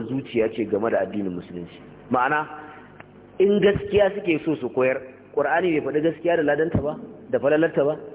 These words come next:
In roƙon amana ne, Qur'ani bai faɗa ba, hadisi bai faɗa ba. Idan tausayi ne, idan duk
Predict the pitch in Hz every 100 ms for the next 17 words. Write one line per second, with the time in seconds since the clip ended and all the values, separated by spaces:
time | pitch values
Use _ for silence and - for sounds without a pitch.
0 | - - - - 180 208 202 180 151 156
1 | 165 147 131 139 139 175 170 147 135 156
2 | 175 151 165 165 131 127 143 165 170 -
3 | - - - - - - - 151 190 214
4 | 180 143 135 151 165 139 80 - - -
5 | - - - 151 185 190 -